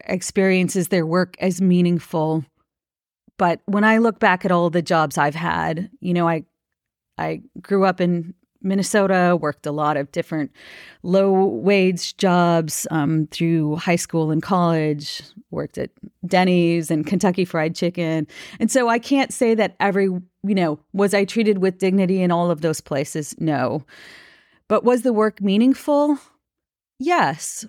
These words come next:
right? It, it might not have always been decent, but it all contributed to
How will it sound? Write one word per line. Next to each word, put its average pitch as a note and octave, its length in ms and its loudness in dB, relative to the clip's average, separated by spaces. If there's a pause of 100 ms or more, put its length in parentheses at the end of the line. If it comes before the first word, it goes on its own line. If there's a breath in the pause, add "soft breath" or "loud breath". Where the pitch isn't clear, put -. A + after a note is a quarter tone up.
right? F#3+ 380 0
It, G#3+ 220 0
it G#3+ 80 0
might A3+ 200 4
not A3+ 160 2
have G3+ 280 0
always G3 240 2
been G3 260 0 (160)
decent, G3+ 480 2
but F3 140 2
it D#3+ 100 -2
all F#3 360 2
contributed F3 880 0
to D3+ 500 -2